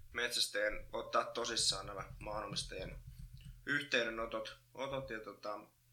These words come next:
ja samalla myöskin tämän niinku metsästäjän ja metsästäjien uskottavuus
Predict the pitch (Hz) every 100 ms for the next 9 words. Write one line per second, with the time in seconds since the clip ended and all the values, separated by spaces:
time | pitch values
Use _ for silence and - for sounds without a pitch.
0 | - - 107 110 113 113 110 113 117 -
1 | 123 - 131 131 127 127 127 131 131 -
2 | 123 117 117 117 117 117 117 - 117 113
3 | 117 120 113 110 95 98 92 -